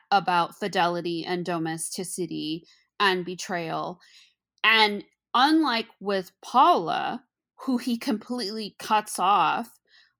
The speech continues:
um, I think in part too because of pressure from Ricardo,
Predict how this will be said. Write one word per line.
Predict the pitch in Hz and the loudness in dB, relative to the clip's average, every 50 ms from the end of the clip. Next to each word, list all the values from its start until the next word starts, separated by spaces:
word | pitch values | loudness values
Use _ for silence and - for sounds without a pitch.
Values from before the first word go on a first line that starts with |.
| _ - | _ 2
um, | 202 196 190 - - | 2 2 2 2 4
I | 254 359 440 | 4 4 4
think | - 508 466 349 | 2 0 0 0
in | 320 233 247 | 2 0 0
part | - - 214 202 180 175 | 2 2 2 2 2 0
too | - - 226 208 | -2 -4 -4 -2
because | 180 202 196 - 220 165 - | -4 -6 -6 -6 -6 -4 -4
of | 196 170 - | -8 -8 -6
pressure | - 202 190 196 - - 190 180 | -2 -2 -2 -2 -2 -4 -6 -6
from | - - 180 170 165 165 | -4 -4 -6 -6 -6 -6
Ricardo, | 180 165 165 - 185 180 185 180 180 156 156 151 147 151 170 | -10 -12 -10 -4 -2 -2 -2 -2 -4 -8 -8 -8 -8 -8 -10